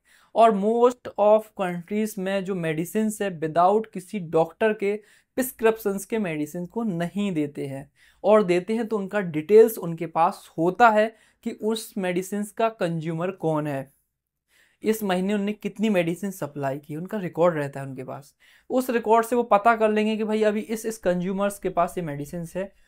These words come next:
तो वो उनको इन्फॉर्म करेंगे कि भाई यदि आपने ये मेडिसिन ली है तो प्लीज़ इसका यूज़ ना करें, इंजरी हो सकती है जो कि आपकी हेल्थ के लिए बहुत ही डेंजरस है। आप चाहें तो इसको रिटर्न सबमिट कर सकते हैं, जो भी आपका अमाउंट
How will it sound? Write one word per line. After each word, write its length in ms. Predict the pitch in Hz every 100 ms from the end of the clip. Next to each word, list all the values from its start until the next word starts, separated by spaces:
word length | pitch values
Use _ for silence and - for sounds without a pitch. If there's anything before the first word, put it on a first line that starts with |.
| _ 240
तो 60 |
वो 80 | 247
उनको 240 | 233 240 -
इन्फॉर्म 400 | 190 190 214 220
करेंगे 340 | 214 185 190 196
कि 120 | 202
भाई 180 | 190 190
यदि 200 | 180 190
आपने 920 | 180 180 _ - 170 - - 180 180
ये 60 | 180
मेडिसिन 400 | 160 160 175 180 -
ली 160 | 170
है 160 | 165 170
तो 120 | 170
प्लीज़ 340 | 175 190 190 170
इसका 280 | - 165 160 165 _ _ _
यूज़ 280 | 165 170 165
ना 160 | 165 190
करें, 340 | 185 151 165 175 _ _ _ _ _ -
इंजरी 340 | 156 156 165
हो 160 | 185 165
सकती 340 | 165 160 160
है 180 | 156 165 - _ _
जो 180 | 151 208
कि 160 | 220 190
आपकी 400 | 165 - - 190 -
हेल्थ 260 | 180 185 190
के 60 |
लिए 100 | 196
बहुत 280 | 156 160 160
ही 80 | 190
डेंजरस 600 | 151 151 156 175 202 196
है। 220 | 170 180 - _ _ _ -
आप 260 | 202 233 -
चाहें 240 | 196 196
तो 60 | 214
इसको 240 | 196 196
रिटर्न 320 | 165 156 185
सबमिट 360 | 185 156 156 147
कर 180 | - 185
सकते 320 | 190 185 180
हैं, 200 | 185 190
जो 180 | 170 185
भी 160 | 196 196
आपका 300 | 170 - 151
अमाउंट 360 | 151 170 170